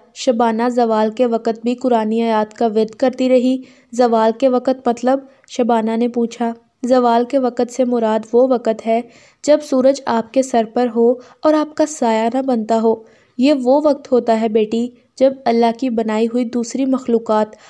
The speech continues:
अपनी मखसूस इबादत कर रही होती हैं।" शबाना ने कोई एहतियात नहीं की और ये कलमाश के निकाह में आ गई। हालांकि ये निकाह नहीं था, जो तुम दोनों का निकाह है वही असल निकाह है। मगर शबाना बेटे,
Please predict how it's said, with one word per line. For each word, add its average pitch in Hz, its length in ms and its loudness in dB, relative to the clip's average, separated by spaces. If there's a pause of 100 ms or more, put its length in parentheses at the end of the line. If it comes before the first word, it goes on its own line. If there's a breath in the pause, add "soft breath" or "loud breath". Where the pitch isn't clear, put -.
(220 loud breath)
अपनी 254 340 -2
मखसूस 254 680 -2
इबादत 226 540 0
कर 233 160 0
रही 233 260 0
होती 233 320 0
हैं।" 233 220 -4 (680)
शबाना 269 500 2
ने 294 140 0
कोई 294 260 2
एहतियात 247 520 0
नहीं 254 260 2
की 254 180 0 (340 loud breath)
और 269 80 4
ये 269 180 2
कलमाश 233 540 0
के 262 100 0
निकाह 233 360 0
में 247 140 2
आ 220 160 0
गई। 214 260 0 (200 soft breath)
हालांकि 233 440 0
ये 247 200 2
निकाह 254 320 0
नहीं 233 280 0
था, 247 240 -2 (440 soft breath)
जो 285 140 2
तुम 294 260 0
दोनों 285 240 2
का 277 140 0
निकाह 254 360 0
है 240 200 -2
वही 247 340 0
असल 240 260 -2
निकाह 220 340 -2
है। 214 160 -2 (440 soft breath)
मगर 240 200 0
शबाना 226 480 -2
बेटे, 233 360 2